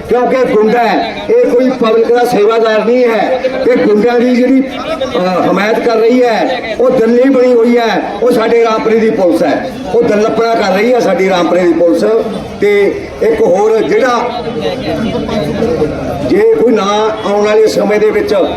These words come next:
ਸਰਕਾਰ ਨੇ ਇਸ ਵੱਲ ਧਿਆਨ ਦਿੱਤਾ ਤਾਂ ਬੁੜੀਆਂ ਦਾ ਵੱਡਾ ਇਕੱਠ ਕਰਕੇ ਇਹਦਾ ਚੰਗੀ ਤਰ੍ਹਾਂ ਸ਼ਹਿਰ ਦੇ ਵਿੱਚ ਜਲੂਸ ਕੱਢਿਆ ਜਾਊਗਾ। ਤੇ ਬਾਕੀ ਮੈਂ ਇੱਕ ਦੱਸਣਾ ਚਾਹੁੰਦਾ ਵੀ ਸਾਡੇ,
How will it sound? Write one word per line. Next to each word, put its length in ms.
ਸਰਕਾਰ 460
ਨੇ 80
ਇਸ 160
ਵੱਲ 220
ਧਿਆਨ 300
ਦਿੱਤਾ 520
ਤਾਂ 220
ਬੁੜੀਆਂ 420
ਦਾ 100
ਵੱਡਾ 320
ਇਕੱਠ 300
ਕਰਕੇ 640
ਇਹਦਾ 200
ਚੰਗੀ 320
ਤਰ੍ਹਾਂ 580
ਸ਼ਹਿਰ 280
ਦੇ 140
ਵਿੱਚ 160
ਜਲੂਸ 400
ਕੱਢਿਆ 280
ਜਾਊਗਾ। 440
ਤੇ 80
ਬਾਕੀ 600
ਮੈਂ 120
ਇੱਕ 140
ਦੱਸਣਾ 380
ਚਾਹੁੰਦਾ 320
ਵੀ 120
ਸਾਡੇ, 560